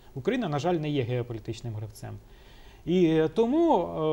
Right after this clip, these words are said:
е, нам досить важко говорити про те, чи перебуваємо ми в більш виграшному становищі, чи в гіршому становищі, тому що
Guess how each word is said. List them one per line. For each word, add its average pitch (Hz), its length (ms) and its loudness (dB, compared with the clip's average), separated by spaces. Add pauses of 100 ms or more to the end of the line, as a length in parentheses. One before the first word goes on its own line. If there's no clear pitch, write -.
(240)
е, - 80 -8
нам 208 160 0
досить 185 300 0
важко 180 300 0
говорити 151 380 2
про 131 160 -6
те, 143 260 -4
чи 123 180 -8
перебуваємо 135 600 -2
ми 127 180 -4
в 113 60 -6 (120)
більш 160 280 -2
виграшному 143 540 -2
становищі, 123 580 -6
чи 127 160 -6
в - 20 -2
гіршому 139 420 -2
становищі, 117 580 -8
тому 135 240 -8
що - 160 -8